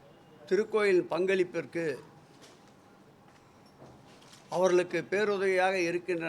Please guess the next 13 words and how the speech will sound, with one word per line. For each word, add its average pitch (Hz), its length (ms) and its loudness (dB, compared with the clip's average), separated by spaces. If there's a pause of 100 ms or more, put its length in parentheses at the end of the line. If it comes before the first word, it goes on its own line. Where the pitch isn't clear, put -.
நலத்திட்டங்கள் 160 640 -2
என்றாலும் 147 420 -4
சரி, 135 200 -6 (2250)
அதேபோல் 185 500 0 (1400)
அர்ச்சகர் 208 460 -2
பயிற்சி 180 260 0 (120)
பள்ளி, 156 280 -4 (1600)
ஓதுவார் 208 540 4
பயிற்சி 175 260 2 (100)
பள்ளி, 156 280 -4 (1500)
திவ்ய 208 360 4 (100)
பிரபந்த 190 320 -2 (120)
பாடசாலைகள், 156 760 -2